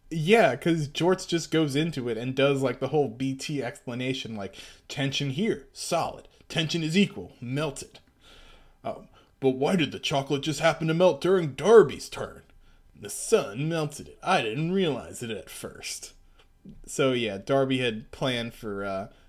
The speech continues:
this sort of eventuality. And then it's finally Jorts' turn. After not really being in this manga for, uh, fu-, a while?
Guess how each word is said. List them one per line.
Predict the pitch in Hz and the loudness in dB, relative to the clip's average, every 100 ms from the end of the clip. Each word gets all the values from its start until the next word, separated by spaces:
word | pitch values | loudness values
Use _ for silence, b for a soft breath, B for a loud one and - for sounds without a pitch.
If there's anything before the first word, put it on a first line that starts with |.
| - | -16
this | 131 127 127 | -8 -6 -4
sort | 139 120 | -2 -2
of | 110 | -4
eventuality. | 107 110 104 - 101 90 87 87 87 - _ _ _ - _ _ - - _ _ _ - - | -6 -8 -8 -10 -8 -6 -6 -10 -14 -20 _ _ _ -20 _ _ -20 -20 _ _ _ -20 -8
And | 131 131 | -2 0
then | 139 139 143 135 | 2 2 -2 -6
it's | 131 - | -12 -4
finally | - 160 165 170 151 | 0 0 0 -2 -2
Jorts' | - 151 175 - 123 | 0 0 0 -4 -12
turn. | - 113 92 90 b b b - | -10 -8 -8 -12 b b b -6
After | 147 - 170 | -4 0 0
not | 151 240 - 208 | 2 2 2 -2
really | 247 247 | -2 0
being | 156 151 220 175 | -2 -2 0 0
in | 151 190 | 0 0
this | 165 139 | 0 -2
manga | 127 120 120 117 117 | -4 -4 -4 -4 -6
for, | - 135 127 120 113 107 - b b b b _ _ - | -4 -2 -2 -2 -2 -4 -8 b b b b _ _ -10
uh, | 127 127 123 120 117 104 - _ _ _ - | -6 -4 -4 -4 -6 -8 -16 _ _ _ -20
fu-, | - - - 202 - - | -18 -12 -4 -2 -2 -6
a | 120 | -6
while? | 95 98 113 185 330 403 | -6 -8 -6 -2 2 0